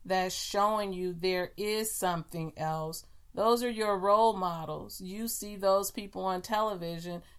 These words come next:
and that's all you know. You don't know anyone in your family that graduated from college and maybe is an engineer. So all your role models are the people you see on television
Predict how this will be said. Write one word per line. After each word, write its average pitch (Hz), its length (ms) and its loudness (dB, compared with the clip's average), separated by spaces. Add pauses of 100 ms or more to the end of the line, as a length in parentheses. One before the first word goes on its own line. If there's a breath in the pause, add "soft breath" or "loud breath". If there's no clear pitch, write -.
and 185 200 0
that's 202 340 4 (100)
all 196 300 8
you 190 320 -6
know. 190 600 2 (320)
You 190 240 -6
don't 208 320 4
know 220 280 6
anyone 185 540 2
in 175 140 -4
your 175 140 -2
family 165 580 -4
that 170 280 -2
graduated 175 680 0
from 170 200 -6
college 165 680 -2 (400 soft breath)
and 170 840 -2
maybe 185 500 0
is 175 140 0
an 175 100 -4
engineer. 175 760 -2 (200)
So 190 580 6
all 208 220 10
your 208 240 2
role 220 300 8
models 180 480 4
are 185 160 2
the 175 80 -6
people 185 320 -6
you 185 160 -6
see 196 240 -2
on 175 180 -2
television 165 720 -2